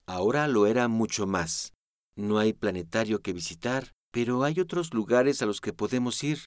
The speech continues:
dijo en un afán por desviar la atención de la islandesa.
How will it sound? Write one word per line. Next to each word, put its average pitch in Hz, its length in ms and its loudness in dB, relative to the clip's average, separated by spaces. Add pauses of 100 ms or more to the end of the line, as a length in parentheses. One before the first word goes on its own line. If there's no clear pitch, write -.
(400)
dijo 110 300 2
en 127 80 6
un 120 120 6
afán 113 380 2
por 110 180 2
desviar 101 520 6
la 107 100 4
atención 95 480 0
de 107 80 4
la 101 100 4
islandesa. 95 800 0